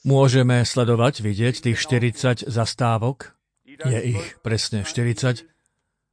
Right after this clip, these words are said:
na ktorých sa izraelský národ počas putovania púšťou štyridsať rokov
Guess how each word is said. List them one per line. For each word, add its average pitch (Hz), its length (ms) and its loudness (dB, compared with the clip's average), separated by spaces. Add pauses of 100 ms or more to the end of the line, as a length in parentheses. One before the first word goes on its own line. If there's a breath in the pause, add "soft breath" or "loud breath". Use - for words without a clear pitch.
(520)
na 123 160 0
ktorých 120 360 0
sa 117 440 0
izraelský 123 640 0
národ 120 560 2 (320)
počas - 640 -4 (160)
putovania 123 480 0
púšťou 113 720 -2 (640)
štyridsať 117 480 -4
rokov 110 560 -2